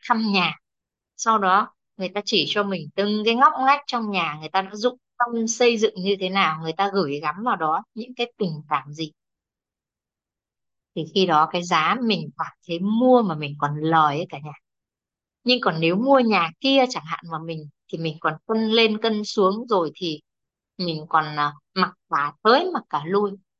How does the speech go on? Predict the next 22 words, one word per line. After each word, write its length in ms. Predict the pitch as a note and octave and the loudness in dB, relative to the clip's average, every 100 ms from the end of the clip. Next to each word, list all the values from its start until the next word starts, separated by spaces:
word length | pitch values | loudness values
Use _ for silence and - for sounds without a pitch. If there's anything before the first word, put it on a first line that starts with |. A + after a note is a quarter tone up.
| _ _ _ - | _ _ _ -2
Nhưng 220 | C#4 C#4 C4+ | -2 -2 -2
khi 180 | D4+ C#4+ | 2 4
mà 200 | B3+ F#3+ | 4 0
đã 140 | D#3 - | -2 0
được 200 | A3 C4 - | 2 2 0
thổi 360 | - D#3+ C#3 - _ | 0 0 0 -10 _
vật 160 | - F3 - | -10 -10 -6
chất 180 | D4 D4 | -6 -2
vào, 200 | G#3+ E3+ - | -2 -2 -4
tự 80 | - | -2
nhiên 220 | A3 A3+ | 0 2
người 160 | G3 D#3+ | 0 -2
ta 80 | F#3 | 0
mong 280 | F#3+ F#3+ F3+ | 2 2 2
muốn 200 | D#3+ F#3+ | -4 -6
sở 400 | - - F3 - | -8 -4 -4 -4
hữu 240 | F#3+ A3 - | 0 0 0
cái 100 | C4 | -4
vật 120 | F#3+ - | -4 -10
chất 140 | G#3+ - | -14 -12
đó. 180 | D#3+ - _ _ _ _ _ _ _ _ _ _ _ _ _ _ _ _ _ _ | -14 -14 _ _ _ _ _ _ _ _ _ _ _ _ _ _ _ _ _ _
À, 360 | F3 E3+ D3+ | -2 0 -2